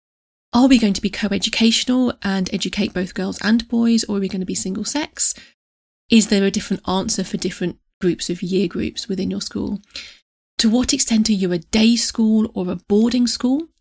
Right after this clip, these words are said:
And if you have boarding, to what extent is that a full boarding ethos that underpins that?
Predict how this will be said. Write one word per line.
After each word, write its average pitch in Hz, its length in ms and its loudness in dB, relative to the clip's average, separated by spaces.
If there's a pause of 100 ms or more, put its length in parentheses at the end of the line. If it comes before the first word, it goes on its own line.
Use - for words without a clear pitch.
(460)
And 190 300 2
if 220 160 2
you 220 80 2
have 185 260 -6
boarding, 247 460 2
to - 120 -6
what 185 140 -4
extent 185 460 -2
is 190 120 -4
that 190 200 -6
a - 80 -8
full 233 640 -2
boarding 220 460 2
ethos 233 420 -4
that - 160 -12
underpins 226 500 0
that? 214 300 -4